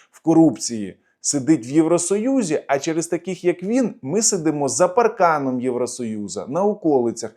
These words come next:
в сірій зоні, там, де стріляють і вбивають. Тобто, президент Зеленський, який став президентом, в тому числі через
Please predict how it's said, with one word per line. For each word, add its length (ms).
в 80
сірій 320
зоні, 360
там, 200
де 100
стріляють 640
і 40
вбивають. 600
Тобто, 500
президент 360
Зеленський, 540
який 240
став 540
президентом, 760
в 60
тому 320
числі 360
через 480